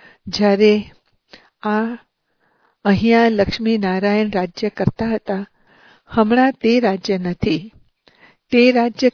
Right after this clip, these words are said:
ક્યાં ગયું, એ પથ્થર બુદ્ધિઓને ખબર નથી.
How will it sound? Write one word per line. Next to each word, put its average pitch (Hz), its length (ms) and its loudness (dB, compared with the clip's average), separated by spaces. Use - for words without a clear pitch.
ક્યાં 254 280 0
ગયું, 202 460 0
એ 233 140 4
પથ્થર 262 500 -2
બુદ્ધિઓને 214 920 -2
ખબર 226 340 0
નથી. 180 440 -10